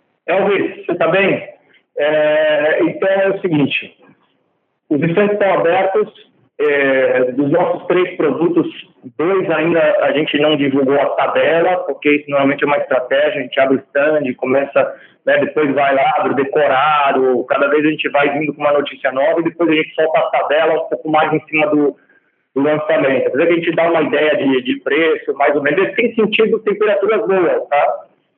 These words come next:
O da Moca, que já tá há mais tempo aberto, tá, tá super, é, aquecido. O, os outros dois abriram há menos tempo, mas já tem também interessados, tem,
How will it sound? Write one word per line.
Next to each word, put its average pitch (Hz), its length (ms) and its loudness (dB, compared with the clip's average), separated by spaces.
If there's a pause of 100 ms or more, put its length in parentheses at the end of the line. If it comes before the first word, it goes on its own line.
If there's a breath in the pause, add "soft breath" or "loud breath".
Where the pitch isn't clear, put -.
(120)
O 147 120 -8
da 165 120 0
Moca, 185 380 0
que - 100 -4
já 170 140 0
tá 165 180 2
há 160 40 0
mais 165 280 0
tempo 165 220 0
aberto, 185 540 0
tá, 147 420 0 (100)
tá - 140 -2 (160)
super, 135 500 0 (260)
é, 117 260 0
aquecido. 180 880 -2 (540 soft breath)
O, 139 600 0
os 127 100 -2
outros 151 300 0
dois 151 200 0
abriram 143 360 0
há 139 80 0
menos 151 340 0
tempo, 156 260 -2
mas 156 160 0
já 143 180 2
tem 160 220 -2
também 151 280 0
interessados, 156 840 -2
tem, 139 160 -10